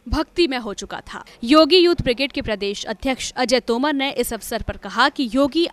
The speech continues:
आदित्यनाथ न केवल उत्तर प्रदेश बल्कि पूरे देश के लिए एक आदर्श नेता हैं।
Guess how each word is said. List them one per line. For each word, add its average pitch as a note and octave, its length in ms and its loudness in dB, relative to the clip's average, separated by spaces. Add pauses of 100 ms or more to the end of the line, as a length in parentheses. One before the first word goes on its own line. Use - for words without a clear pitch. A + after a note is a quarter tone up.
आदित्यनाथ A3 720 -2
न A#3+ 100 -4
केवल A3+ 400 -4
उत्तर A3 280 -6
प्रदेश G#3+ 480 -2
बल्कि A3+ 260 -8
पूरे E4 380 -4
देश A3 260 -4
के A#3 120 -4
लिए A3+ 240 -6 (280)
एक - 200 -10
आदर्श A#3 480 -2
नेता F#3 260 -10
हैं। - 220 -12